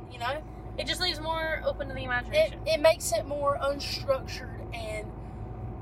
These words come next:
Speaker 1: a little bit more a flair of mystery.
Speaker 2: Okay.
Speaker 1: And so, in point three miles, you are gonna take a right.
Speaker 2: That was so fast.
Speaker 1: Yeah,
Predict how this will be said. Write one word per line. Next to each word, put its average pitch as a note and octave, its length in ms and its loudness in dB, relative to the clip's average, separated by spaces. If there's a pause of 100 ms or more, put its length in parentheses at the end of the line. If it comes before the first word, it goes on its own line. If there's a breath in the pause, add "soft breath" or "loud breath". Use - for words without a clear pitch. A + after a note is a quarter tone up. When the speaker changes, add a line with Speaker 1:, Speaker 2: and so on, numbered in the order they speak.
(300)
Speaker 1:
a C4 80 4
little C4+ 220 6
bit C4 220 4
more A#3 440 -2 (120)
a - 40 -6
flair - 580 -2
of - 360 2
mystery. - 500 -6 (920)
Speaker 2:
Okay. - 220 -2 (600)
Speaker 1:
And C4 220 0
so, - 300 2
in D4+ 100 0
point A4 240 6
three D#4 120 -2
miles, B3 280 6
you B3+ 100 6
are A#3+ 100 10
gonna G#3 140 -4
take G#3 180 2
a F3+ 40 -4
right. F#3+ 120 4
Speaker 2:
That D#4 180 8
was C#4 120 -2
so B3 800 4 (320)
fast. G3+ 580 0 (120)
Speaker 1:
Yeah, F#3+ 300 0